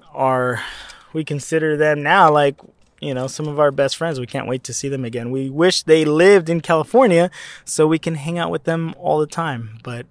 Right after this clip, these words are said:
you know, I guess Skype will do for now.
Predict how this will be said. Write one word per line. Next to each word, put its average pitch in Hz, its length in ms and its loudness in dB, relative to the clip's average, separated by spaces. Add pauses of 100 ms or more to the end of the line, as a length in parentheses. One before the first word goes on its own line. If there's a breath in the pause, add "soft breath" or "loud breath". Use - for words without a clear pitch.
you 143 120 -10
know, 117 180 -12 (1300 soft breath)
I 131 120 -10
guess 135 400 -2
Skype - 560 0
will 131 100 -2
do 127 200 -4
for 123 160 -8
now. 113 420 -8